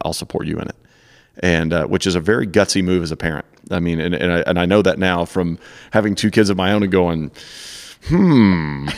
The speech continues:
you know, if you told me you wanted to start a fly shop, would I let you do it?" You know, <laughs> and the answer is, after owning one, I'm like, "Don't do that." <laughs> But, uh, you, God better be in it or it's gonna flop.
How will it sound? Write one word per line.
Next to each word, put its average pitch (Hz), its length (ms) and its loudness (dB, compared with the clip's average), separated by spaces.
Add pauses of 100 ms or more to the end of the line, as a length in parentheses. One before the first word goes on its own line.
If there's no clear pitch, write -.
you 113 220 4
know, 95 140 4
if 95 120 2
you 160 100 6
told - 280 2
me 143 100 4
you 131 220 4
wanted 131 220 2
to 110 100 2
start 113 340 2
a 107 60 0
fly 104 380 2
shop, 82 420 0
would 110 160 8
I 107 140 6
let 110 360 4
you 117 240 4
do 98 280 6
it?" 82 200 0
You 135 140 6
know, 98 160 2
<laughs> 104 100 0
and 131 360 2
the 120 200 0
answer - 400 -2
is, 117 140 4
after 107 340 0
owning 107 280 2
one, 95 100 4
I'm 110 140 2
like, 92 260 -2
"Don't 113 320 0
do 120 160 4
that." 131 840 2
<laughs> - 20 -12
But, 120 340 2
uh, 98 120 2
you, 110 180 2
God 117 480 2
better 117 240 4
be 107 220 4
in 107 100 6
it 90 140 2
or 90 120 0
it's 98 200 0
gonna 87 240 -2
flop. 85 600 -4